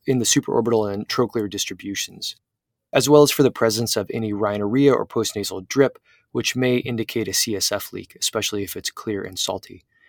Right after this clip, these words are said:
And if indicated, then perform endoscopic sinus evaluation.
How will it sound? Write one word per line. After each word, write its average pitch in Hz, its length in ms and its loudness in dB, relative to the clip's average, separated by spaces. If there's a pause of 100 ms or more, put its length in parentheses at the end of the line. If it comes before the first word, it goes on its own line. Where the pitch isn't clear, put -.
(160)
And 123 120 2
if 127 100 2
indicated, 120 480 2
then 104 180 -2
perform 104 520 -4 (280)
endoscopic 117 520 0
sinus 101 320 -4
evaluation. 92 640 -10